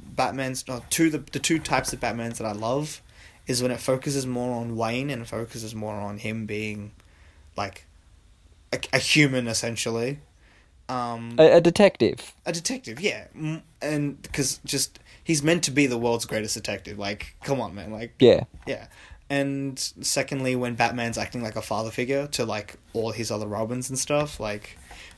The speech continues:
Speaker 1: those stories are always the ones that, like, make me love Batman.
Speaker 2: And they're few and far between.
Speaker 1: Yeah, they're so few and far between. There's not enough. There needs to be more.
Speaker 2: Well, check out the current, um, Batman arc where
Speaker 1: Okay.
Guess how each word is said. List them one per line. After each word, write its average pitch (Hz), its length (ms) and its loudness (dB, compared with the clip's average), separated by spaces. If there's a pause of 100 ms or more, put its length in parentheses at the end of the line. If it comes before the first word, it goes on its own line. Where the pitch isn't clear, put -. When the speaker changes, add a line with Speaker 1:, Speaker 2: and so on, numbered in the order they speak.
Speaker 1:
those 123 220 6
stories 127 380 6
are 104 80 0
always 117 240 2
the 120 60 -2
ones 113 160 -4
that, 113 100 -6
like, 110 200 -4
make 113 240 -2
me 117 140 -4
love 104 420 -6
Batman. 117 540 -6 (1000)
Speaker 2:
And 127 160 10
they're 131 120 10
few 135 240 6
and 120 100 6
far 110 220 8
between. 110 380 0
Speaker 1:
Yeah, 131 160 2
they're 139 100 -2
so - 240 0
few 170 280 0
and 131 100 -6
far 123 160 -2
between. 113 280 -12
There's 139 200 -2
not 185 160 -6
enough. 143 420 -10 (400)
There 131 100 0
needs 165 140 6
to - 100 -4
be 139 60 2
more. 135 300 -2 (1000)
Speaker 2:
Well, 233 300 12 (200)
check 254 300 8
out 247 260 12
the 208 80 8
current, 151 720 6
um, 127 500 8
Batman 123 720 6
arc 113 580 6
where 117 680 10
Speaker 1:
Okay. - 80 -2